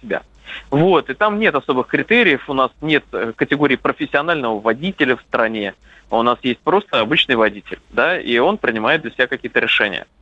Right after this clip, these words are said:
А если он решает, э, нарушить правила дорожного движения, ну да, решает. Вот. При этом восприятие времени, вот как вы говорили, кто-то говорит, там, спешит, тот не спешит, восприятие ре-, времени у всех разное.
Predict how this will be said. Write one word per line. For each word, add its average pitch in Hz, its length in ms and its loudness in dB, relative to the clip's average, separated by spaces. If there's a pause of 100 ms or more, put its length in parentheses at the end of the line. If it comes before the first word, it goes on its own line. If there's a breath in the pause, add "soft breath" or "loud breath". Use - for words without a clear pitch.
(340 loud breath)
А 113 280 2
если 156 320 -4
он 165 200 2
решает, 160 460 2 (160)
э, 117 880 0 (320)
нарушить 156 340 -2
правила 135 300 0
дорожного 127 420 0
движения, 143 420 0
ну 147 200 -2
да, 113 200 2
решает. 78 480 -2 (500 loud breath)
Вот. 135 460 2
При 165 140 2
этом 175 280 0
восприятие 156 680 0
времени, 202 440 2
вот 113 140 0
как - 160 -2
вы 113 100 0
говорили, 123 420 2
кто-то - 300 -12
говорит, 98 280 0
там, 92 140 -8
спешит, - 600 0
тот - 180 -4
не 110 80 -2
спешит, - 440 0
восприятие 170 440 -2
ре-, 156 160 -4
времени 175 340 0
у 127 40 -2
всех - 240 -4
разное. 107 420 -2